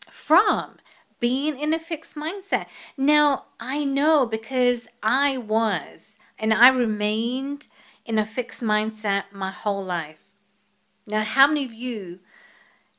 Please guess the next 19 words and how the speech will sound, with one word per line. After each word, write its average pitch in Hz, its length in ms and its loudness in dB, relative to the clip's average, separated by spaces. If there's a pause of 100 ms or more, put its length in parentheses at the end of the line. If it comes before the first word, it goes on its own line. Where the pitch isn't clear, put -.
(140)
as 240 260 2
a 277 60 -2
child, 247 880 -2 (200)
you 233 460 -2
too 262 800 -4 (140)
were 220 320 -2
in 220 160 -4
that 233 240 -4
fixed - 340 -12
mindset? 226 540 -6
No 277 340 -2
matter 240 460 -2 (520)
what 285 580 -4 (180)
people 285 460 -6
told 294 540 0
you, 175 360 -12 (460)
your 240 120 -4
parents, 226 760 -8 (520)
teachers, 277 720 -4